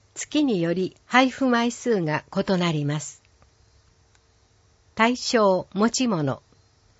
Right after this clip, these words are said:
持ち帰り用の手提げ袋。身体障害者手帳、一級、二級。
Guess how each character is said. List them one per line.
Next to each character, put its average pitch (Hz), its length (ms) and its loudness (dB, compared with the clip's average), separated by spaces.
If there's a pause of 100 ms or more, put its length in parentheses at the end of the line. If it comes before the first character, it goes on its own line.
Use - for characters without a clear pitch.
(540)
持 226 140 4
ち - 180 -10
帰 269 320 2
り 262 160 2
用 233 220 2
の 214 220 2
手 - 200 -4
提 254 220 2
げ 240 160 2
袋。 175 440 -2 (840)
身 269 280 -2
体 277 200 -2
障 254 280 2
害 233 200 0
者 214 180 -2
手 208 180 -2
帳、 143 400 -4 (240)
一 208 160 -4 (160)
級、 214 380 2 (140)
二 170 160 0
級。 175 440 0